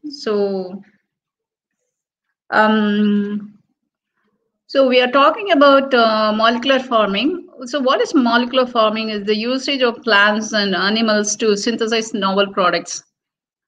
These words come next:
uh, of, uh, therapeutic value on a large scale. So the active biomolecule is expressed in a different host.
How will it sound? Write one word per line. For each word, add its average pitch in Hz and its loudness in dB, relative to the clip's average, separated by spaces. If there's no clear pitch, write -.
uh, 190 2
of, 262 -2
uh, 208 2
therapeutic 247 0
value 208 0
on 233 -2
a 196 0
large 196 2
scale. 185 -6
So 262 2
the 247 0
active 254 -4
biomolecule 247 -2
is 214 -6
expressed 220 -8
in 233 -4
a 208 -2
different 208 -4
host. 175 -8